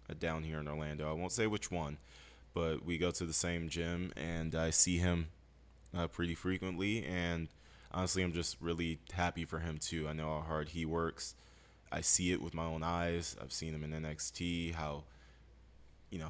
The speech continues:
how he reinvented himself as, you know, just this, I wanna say de-, demonic presence, man. He's just evil. He's just ready to, you know,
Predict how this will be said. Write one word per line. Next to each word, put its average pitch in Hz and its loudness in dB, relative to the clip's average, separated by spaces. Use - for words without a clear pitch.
how 85 2
he 82 0
reinvented 82 -4
himself 85 0
as, 76 -6
you 85 -8
know, 80 -6
just - -2
this, - 0
I - -8
wanna 110 -2
say 92 4
de-, 78 -10
demonic 90 -4
presence, 90 -2
man. 80 -8
He's 80 -8
just - -4
evil. 95 0
He's - -6
just 87 -2
ready 95 4
to, 80 -2
you 78 -12
know, - -12